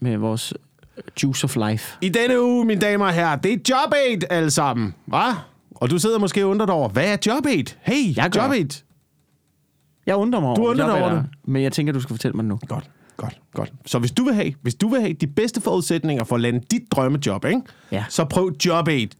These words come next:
Speaker 2: Job eight er dit online jobsøgningskursus. Ja, du hørte rigtigt. Et jobsøgningskursus, du kan tage online. Ikke? Vil du have en ansøgning, der skiller sig ud? Vil
Speaker 1: Ja.
Speaker 2: du skille dig ud, Mikkel, hva?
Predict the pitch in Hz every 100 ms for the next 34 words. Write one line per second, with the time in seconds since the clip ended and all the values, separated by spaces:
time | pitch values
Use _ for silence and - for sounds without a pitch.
0 | 175 175 185 190 175 143 156 180 - _
1 | _ _ _ _ _ _ _ _ _ _
2 | _ _ _ _ _ _ _ - 254 208
3 | - - _ _ _ 185 202 202 190 190
4 | 143 196 - 214 196 185 - 165 127 113
5 | - 220 220 220 220 247 247 220 208 165
6 | - _ _ - - - 254 247 294 320
7 | 294 269 277 226 214 - - - - 208
8 | 240 233 226 180 220 240 214 208 196 -
9 | - _ _ _ _ _ - 147 233 214
10 | _ _ _ _ - 170 214 240 220 240
11 | 240 226 196 190 196 190 185 247 - -
12 | _ _ _ _ - 127 226 349 - 330
13 | 208 156 131 - - 160 113 110